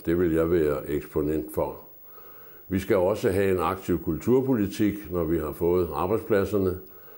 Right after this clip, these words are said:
så får vi et rigtig godt, øh, Lolland. Jeg, øh, vil, øh, fremtidig arbejde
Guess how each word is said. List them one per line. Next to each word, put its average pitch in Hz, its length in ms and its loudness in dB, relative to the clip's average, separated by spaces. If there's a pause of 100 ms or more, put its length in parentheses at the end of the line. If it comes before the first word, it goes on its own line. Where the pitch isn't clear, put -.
så 95 180 -2
får 87 300 2
vi 87 180 4
et 71 140 -4
rigtig 82 360 -4
godt, 82 240 0 (280)
øh, 76 380 -2
Lolland. 80 380 0 (1600)
Jeg, 98 380 2
øh, 110 280 4
vil, 95 360 6
øh, 85 260 4 (520)
fremtidig 110 840 2
arbejde 90 680 0